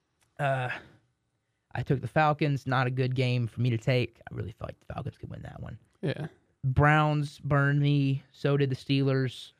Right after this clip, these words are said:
Speaker 1: Uh, so did the Bengals. I got burned a lot this week. You had a great week. So congratulations, Chase.
Speaker 2: Yeah.
Speaker 1: Uh, we had the great, no, but I think game of the week was Broncos Bears. That was game of the week. <laughs> That was, that was
Speaker 2: Well, listen, it was a good game.
Speaker 1: It was a good
Speaker 2: It
Speaker 1: game,
Speaker 2: was a
Speaker 1: but
Speaker 2: good
Speaker 1: it was,
Speaker 2: game.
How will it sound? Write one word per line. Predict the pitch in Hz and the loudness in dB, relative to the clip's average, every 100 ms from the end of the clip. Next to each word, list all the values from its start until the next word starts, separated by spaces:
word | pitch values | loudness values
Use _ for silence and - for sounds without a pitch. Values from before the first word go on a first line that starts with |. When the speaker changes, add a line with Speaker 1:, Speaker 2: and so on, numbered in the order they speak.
| - | -8
Speaker 1:
Uh, | 113 113 117 | -4 -2 -2
so | 113 143 | -2 -2
did | 139 | 0
the | 120 | 0
Bengals. | 131 135 143 143 139 127 | 2 2 4 2 0 -2
I | 165 | -4
got | 147 | -2
burned | 139 107 | -2 -4
a | 107 | -8
lot | 87 | -12
this | - - | -12 -12
week. | 95 | -2
You | 143 156 | 2 4
had | 139 | 4
a | |
great | 123 117 | 0 -2
week. | 120 117 - _ - | -4 -6 -10 _ -12
So | 117 | -4
congratulations, | 127 170 151 147 135 - 120 | 2 2 4 2 0 -2 -6
Chase. | - 123 117 - | -2 0 0 0
Speaker 2:
Yeah. | - - _ _ _ _ _ | 0 -2 _ _ _ _ _
Speaker 1:
Uh, | 123 127 131 131 127 117 - | -2 2 2 2 0 -4 -2
we | 151 | 2
had | 151 143 | 4 2
the | |
great, | 156 165 175 | 4 4 4
no, | 151 | 0
but | 123 135 | 0 -2
I | |
think | 202 165 | 0 2
game | 160 | 4
of | 139 | 4
the | |
week | 139 | 0
was | 120 | -2
Broncos | 127 123 113 123 | -2 -2 -4 -10
Bears. | 127 65 104 - _ | -10 -8 -10 -12 _
That | 151 170 | 2 2
was | 151 | 2
game | 123 113 | -2 -4
of | |
the | 98 | -8
week. | 90 - _ | -12 -18 _
<laughs> | - - | -16 0
That | |
was, | 240 - - - - - 220 | 2 2 -6 -12 -14 -8 -2
that | 240 190 - | 0 2 2
was | - - - | 2 2 2
Speaker 2:
Well, | - | 4
listen, | - - | 4 4
it | 123 | 4
was | 135 | 4
a | |
good | 147 135 | 6 6
game. | 165 175 131 - - | 4 4 0 -6 -8
Speaker 1:
It | |
was | 262 | -2
a | 214 | 2
good | 220 | 4
Speaker 2:
It | |
Speaker 1:
game, | 170 156 | 6 6
Speaker 2:
was | 147 175 | 8 8
a | |
Speaker 1:
but | |
Speaker 2:
good | 170 | 8
Speaker 1:
it | 170 | 6
was, | 190 | 4
Speaker 2:
game. | 180 131 | 4 0